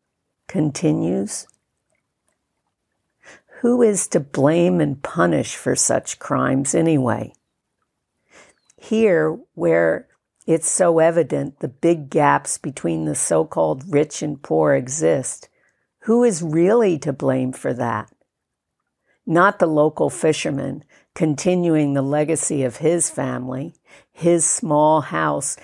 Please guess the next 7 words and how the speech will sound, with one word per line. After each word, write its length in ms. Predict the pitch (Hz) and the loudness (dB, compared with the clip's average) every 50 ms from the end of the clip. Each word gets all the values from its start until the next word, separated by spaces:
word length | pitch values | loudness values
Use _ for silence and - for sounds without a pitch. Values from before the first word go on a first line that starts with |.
| - _ _ _ | -20 _ _ _
now 520 | 240 190 156 160 165 165 170 175 - - - | -4 0 2 4 4 4 4 4 2 2 2
overshadowed 1080 | - 170 185 185 165 175 170 160 - - - 175 165 165 170 170 165 156 147 143 139 139 | 2 2 4 2 2 0 -2 -2 -4 -4 -2 0 2 2 2 2 2 2 0 0 -2 -2
by 160 | - 147 147 | -2 0 0
the 120 | 151 147 147 | 0 -2 -4
million-dollar 1080 | 147 151 151 165 170 185 190 185 180 160 151 139 151 151 160 165 180 175 160 143 143 | -6 -6 -4 -2 0 0 0 0 -2 -2 -2 -2 -2 0 2 2 2 2 0 0 -2
weekly 500 | 143 143 165 185 185 - - 175 165 156 | -4 -4 -4 -6 -6 -6 -6 -6 -6 -4
rentals 640 | 143 135 143 151 160 175 175 151 139 143 151 - | -4 -4 -2 -2 0 0 -2 -2 -4 -4 -6 -8